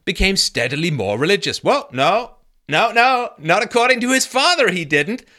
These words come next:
And who would really know? I'm sure his father knows instead. Post goes on to say, "The friend who spoke on the condition of anonymity said Mateen several years ago went on the pilgrimage to Mecca in Saudi Arabia, known as the Umrah.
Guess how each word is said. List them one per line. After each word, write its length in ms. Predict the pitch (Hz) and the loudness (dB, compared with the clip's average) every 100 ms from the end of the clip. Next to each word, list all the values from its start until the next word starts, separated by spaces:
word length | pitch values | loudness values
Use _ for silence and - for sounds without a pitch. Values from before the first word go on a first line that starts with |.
| _ | _
And 160 | 127 131 | -4 0
who 120 | 156 | -2
would 240 | 131 95 | -2 -4
really 200 | 117 107 | -4 -4
know? 320 | 104 104 87 - | -4 -6 -6 -6
I'm 120 | - 330 | -6 -2
sure 240 | - 339 | -2 -2
his 180 | 208 - | -4 -6
father 400 | 175 175 143 113 | 0 0 0 -4
knows 340 | 95 92 95 | -6 -10 -12
instead. 520 | 120 123 - 117 80 _ _ _ _ _ _ _ _ _ _ _ _ | -10 -8 -4 -6 -6 _ _ _ _ _ _ _ _ _ _ _ _
Post 260 | 143 123 - | -2 -2 -2
goes 180 | 120 | -2
on 120 | 120 120 | -2 -6
to 60 | |
say, 180 | - 139 | -2 0
"The 100 | 135 | 0
friend 360 | - 294 226 175 | -4 -4 -2 -4
who 100 | 170 | -6
spoke 320 | - 180 160 | -4 -4 -4
on 140 | 131 | -4
the 120 | 120 | -4
condition 600 | - 117 104 196 - 110 | -4 -6 -2 0 -2 -6
of 160 | 87 87 | -10 -10
anonymity 680 | 92 85 107 151 98 95 - _ _ | -8 -6 -6 -6 -6 -8 -10 _ _
said 340 | - 196 190 175 | -4 -2 -2 -2
Mateen 440 | 165 196 196 180 - | -6 -4 -6 -8 -12
several 420 | - - 233 185 190 | -4 -2 -2 -2 -2
years 220 | 208 156 | -2 -2
ago 200 | 135 143 | 0 -2
went 300 | 131 160 165 | -2 -6 -6
on 120 | 156 | -6
the 80 | 131 | -6
pilgrimage 480 | 208 226 151 135 - | -4 -4 -4 -6 -4
to 80 | 175 | -2
Mecca 340 | 240 240 131 | -2 -2 -6
in 100 | 143 | -6
Saudi 320 | - 185 170 | -4 -4 -2
Arabia, 380 | 175 208 143 107 | -2 -2 0 -2
known 240 | 123 143 | -2 -4
as 120 | 123 - | -6 -6
the 120 | 113 | -4
Umrah. 400 | 208 127 101 | -4 -4 -6